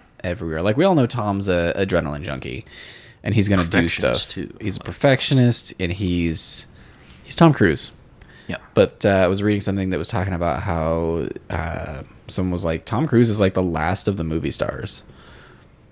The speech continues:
Speaker 1: There's nobody else that just, on his name alone, will draw a crowd."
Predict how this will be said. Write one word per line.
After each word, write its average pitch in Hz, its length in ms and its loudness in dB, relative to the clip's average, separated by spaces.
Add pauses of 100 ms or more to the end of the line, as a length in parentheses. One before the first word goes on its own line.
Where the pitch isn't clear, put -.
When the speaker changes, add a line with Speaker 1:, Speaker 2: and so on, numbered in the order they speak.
(120)
Speaker 1:
There's 104 160 0
nobody 113 300 6
else 98 280 2
that 95 140 2
just, 85 540 -4
on 98 120 -4
his 98 200 -2
name 98 300 0
alone, 87 760 0 (500)
will 87 140 0
draw 71 320 6
a 58 60 4
crowd." 62 560 -2